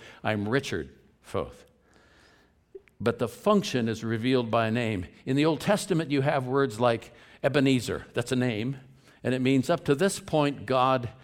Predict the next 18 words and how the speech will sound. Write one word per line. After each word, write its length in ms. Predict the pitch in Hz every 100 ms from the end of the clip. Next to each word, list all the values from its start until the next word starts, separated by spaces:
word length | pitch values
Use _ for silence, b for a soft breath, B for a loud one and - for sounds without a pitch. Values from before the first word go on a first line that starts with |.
| b
has 240 | - 113 -
helped 380 | 147 135 - 101
us." 400 | 80 60 - - _ _ b b b b -
Names 360 | 143 156 151
are 100 | 135
changed 560 | - - 170 170 139 113
in 160 | 117
the 80 | 110
Bible 580 | 95 95 87 98 131 135 B B B
to 100 | 135
denote 640 | 117 127 139 139 139 -
changes 640 | - 147 156 147 139 127 127
in 160 | 110
roles. 500 | 107 139 185 98 87
So 360 | - 127 113 101 B B -
Abram 500 | 131 160 139 147 143
becomes 400 | 123 - 120 110
Abraham, 680 | 113 165 92 123 139 151 135